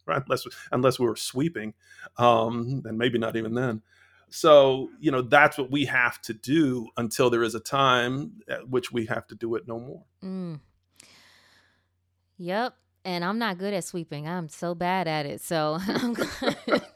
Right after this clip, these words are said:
Speaker 1: <laughs>
Speaker 2: I think that's just a really good point, you know, in terms of someone opened the door for us, you know, or made the way so that we can be present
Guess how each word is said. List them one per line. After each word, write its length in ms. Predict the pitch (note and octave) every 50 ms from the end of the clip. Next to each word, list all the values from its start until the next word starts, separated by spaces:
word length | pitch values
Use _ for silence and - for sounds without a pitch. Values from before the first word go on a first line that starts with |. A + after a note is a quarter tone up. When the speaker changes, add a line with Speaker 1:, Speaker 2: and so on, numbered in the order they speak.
| - -
Speaker 1:
<laughs> 300 | - C#4+ - - F4 -
Speaker 2:
I 120 | - A3+ A#3+
think 280 | A3+ - D4+ D#4+ -
that's 180 | - C4 A#3+ -
just 220 | - A#3 A3 -
a 60 | G#3 F#3
really 300 | E3+ F3+ F#3+ F#3+ G3 F#3+
good 240 | E3+ F#3 E3+ -
point, 440 | _ - - F#3 F3+ F3+ D#3+ D3 - -
you 160 | E3+ E3+ E3+
know, 180 | E3+ D#3+ D#3+
in 100 | D#3+ D#3+
terms 440 | E3 - - F#3 F3 F3 F3 D#3+ D#3+
of 240 | F3 E3 D#3 D#3 D3+
someone 920 | - - - F#3+ F3+ F#3 F#3+ F#3 F#3 F3+ F3+ F3 F3 E3+ E3+ E3 D#3+ D#3+ _ _ _ _ _ _ _ _ _ _ -
opened 300 | F#3 F#3 - G3 F#3 F3+
the 100 | E3+ D#3
door 400 | D3+ - E3 E3 E3 E3+ D#3+ D#3
for 200 | C#3+ - D3+ - -
us, 420 | D3+ D3 C#3+ C#3 C#3 - - - -
you 140 | - E3 D#3
know, 180 | D3+ D3+ D3 D3
or 100 | C#3+ C#3+
made 400 | D3 D3+ D#3 D#3+ D#3+ D#3 D3+ -
the 120 | E3 D#3
way 420 | D3 C#3+ D#3 D3+ D3 D3 C#3+ C#3+
so 240 | C#3+ - - D#3 D3
that 380 | C#3+ D3 D3+ C#3+ C#3+ C#3+ - - _ _ _ _ _ -
we 220 | E3 D#3 F#3 F#3
can 220 | F3+ - F#3 E3+ D3+
be 100 | D#3 D#3
present 640 | _ _ - D#3+ D#3 D#3 C#3 D3 D3 C#3 - -